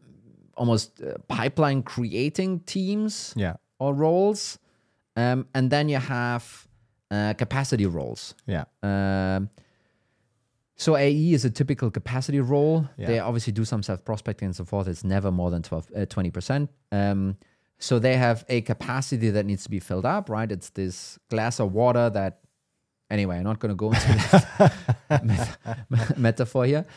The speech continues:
Speaker 1: Um, so A E is a typical example, but you might have, uh, inbound S D Rs.
Speaker 2: Yeah.
Speaker 1: "Uh-oh, not so many more opportunities or leads coming in in the U S. Do I still need to hire that additional inbound S D R?"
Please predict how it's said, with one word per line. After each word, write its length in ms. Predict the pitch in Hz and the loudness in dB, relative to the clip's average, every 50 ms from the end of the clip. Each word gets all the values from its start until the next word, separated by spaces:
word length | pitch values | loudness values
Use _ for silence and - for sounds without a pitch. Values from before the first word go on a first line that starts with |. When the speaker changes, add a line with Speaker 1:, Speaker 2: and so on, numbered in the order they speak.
| - - - - - | -20 -20 -14 -4 0
Speaker 1:
Um, 220 | 120 120 127 131 | 2 2 2 2
so 120 | 131 - 151 | 2 2 2
A 160 | 117 127 127 | 4 4 4
E 220 | 139 156 180 196 | 4 4 4 4
is 100 | 202 170 | 2 2
a 60 | 175 | 2
typical 480 | 156 - - 175 175 - 170 - 180 160 | 0 0 0 0 0 0 0 0 0 2
example, 520 | 160 156 143 147 147 139 151 156 165 156 143 | 2 0 0 -2 -2 -2 -2 0 0 -2 0
but 240 | 117 117 107 101 123 | 2 0 0 2 2
you 60 | 113 | 0
might 260 | 117 127 143 147 139 | 0 0 0 -2 -2
have, 560 | 135 139 127 123 123 123 120 120 - - - _ _ _ _ _ _ _ _ _ - | -2 -2 0 0 0 0 -2 -2 -4 -8 -16 _ _ _ _ _ _ _ _ _ -4
uh, 500 | 107 104 104 104 104 104 101 101 104 104 - - | 0 0 2 2 2 2 2 0 0 -2 -2 -2
inbound 520 | 151 160 160 147 135 123 117 113 110 110 - | 0 0 2 2 2 2 2 2 0 -2 -2
S 140 | 85 - | -4 -6
D 100 | - 87 | -4 -6
Rs. 300 | 76 62 - - - - - _ - | -6 -6 -8 -10 -14 -18 -20 _ -10
Speaker 2:
Yeah. 180 | 101 90 80 - _ _ _ _ _ _ _ _ _ | -8 -8 -8 -8 _ _ _ _ _ _ _ _ _
Speaker 1:
"Uh-oh, 420 | - 175 - - 131 135 131 135 131 | 0 0 2 4 4 4 4 4 2
not 220 | 131 135 147 143 | 2 -2 -4 -4
so 100 | - - | -4 -4
many 180 | 147 139 135 135 | -2 -2 0 0
more 220 | 131 127 127 127 | 0 0 0 0
opportunities 800 | 123 117 - 110 - - 139 131 123 - - 117 113 110 110 - | 0 -2 -2 -4 -4 -2 -2 -2 -2 -2 -2 -2 -2 -2 -2 -4
or 160 | 78 110 110 92 - | -4 -4 -4 -4 -4
leads 300 | - 117 123 131 131 - | -2 0 0 0 0 -2
coming 320 | - - 113 107 107 107 | -2 -2 0 0 0 0
in 160 | 104 104 101 101 | 0 0 0 0
in 100 | 95 92 | -2 -2
the 80 | 90 90 92 | -2 -2 -2
U 80 | 90 104 | -2 -2
S. 380 | 120 135 151 165 - - - - _ _ _ _ _ _ _ | -2 -2 -2 -4 -6 -10 -14 -18 _ _ _ _ _ _ _
Do 160 | - 123 120 127 | -2 0 2 2
I 120 | 120 120 | 2 2
still 320 | 117 - - - 135 131 | 0 -2 -2 -2 0 0
need 140 | 127 123 113 | 0 0 -2
to 80 | - 110 | -2 -2
hire 240 | 104 113 113 113 107 | -2 0 0 0 0
that 140 | 104 98 | 0 0
additional 380 | 92 92 90 95 90 - 95 90 | 0 0 -2 -2 -4 -4 -4 -4
inbound 320 | 85 95 95 90 85 78 | -2 -2 -4 -4 -6 -6
S 200 | - - - - | -8 -12 -14 -12
D 100 | - - | -12 -12
R?" 100 | - - | -12 -14